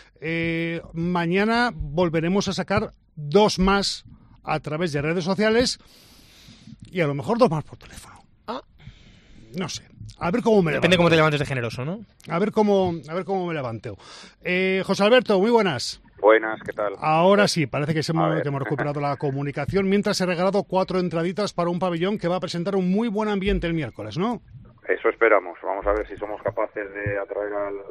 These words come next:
Speaker 3: al público de Valladolid a ver el, el otro baloncesto, con el que igual no están tan acostumbrados a, a que haya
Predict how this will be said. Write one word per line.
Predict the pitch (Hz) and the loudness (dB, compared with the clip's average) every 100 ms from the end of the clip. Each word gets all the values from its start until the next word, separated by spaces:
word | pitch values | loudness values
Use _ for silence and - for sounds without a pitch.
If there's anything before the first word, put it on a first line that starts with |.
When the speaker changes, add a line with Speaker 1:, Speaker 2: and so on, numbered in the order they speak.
| - | -10
Speaker 3:
al | 104 | -10
público | 101 101 107 | -12 -6 2
de | 104 | 6
Valladolid | 101 101 104 113 123 _ - - - - | 8 8 8 4 2 _ -20 -20 -16 6
a | 98 | 8
ver | 101 107 110 | 10 8 6
el, | 107 107 107 110 | 2 0 -2 -6
el | 104 101 | -6 -6
otro | - 117 | -6 0
baloncesto, | 117 110 104 131 127 - 85 | 2 2 4 2 2 -4 -10
con | 98 | -6
el | 95 - | -8 -4
que | 98 98 | -2 -2
igual | 98 107 107 | 2 0 0
no | 107 | -6
están | - 104 | -6 -4
tan | 104 104 | -2 -2
acostumbrados | 101 - 101 107 107 107 101 | -6 -8 -4 -2 -2 -2 2
a, | 98 98 95 90 _ _ _ _ - | 2 2 0 -4 _ _ _ _ 0
a | 101 | 2
que | 104 | 4
haya | 107 107 107 107 107 107 107 104 104 | 4 4 0 -2 -2 -4 -4 -4 -6